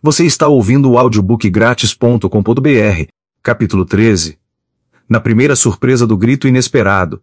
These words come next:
tiveram os companheiros de passeio um ligeiro sobressalto, mas rápido se desvaneceu. Tornaram, pois, a conversa, indiferentes ao que passa daí distante.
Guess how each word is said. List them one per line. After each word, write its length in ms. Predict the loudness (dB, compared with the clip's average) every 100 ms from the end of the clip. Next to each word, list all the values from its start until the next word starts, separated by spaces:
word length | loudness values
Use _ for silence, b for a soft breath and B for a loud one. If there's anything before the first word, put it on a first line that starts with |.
| _
tiveram 360 | -4 0 2 2
os 140 | 0
companheiros 640 | 0 0 2 2 2 0 0
de 80 | -2
passeio 480 | -2 -2 0 0
um 80 | 2
ligeiro 380 | 2 2 0 0
sobressalto, 760 | 0 0 0 0 0 0 -4 -10 _ _ -20 -6
mas 200 | -4 -2
rápido 400 | -4 -4 -4 -2
se 120 | 0
desvaneceu. 720 | 0 2 0 0 -2 -6 -10 _ _ _ _ _ -4
Tornaram, 460 | 0 0 0 0
pois, 180 | 0 0
a 60 | 0
conversa, 640 | 0 2 0 -2 -6 -6 -4
indiferentes 1000 | -2 0 0 0 0 2 0 -2 -2 0
ao 120 | -2
que 80 | -2
passa 200 | -2 0
daí 220 | 0 0
distante. 580 | -2 -2 0 0 -4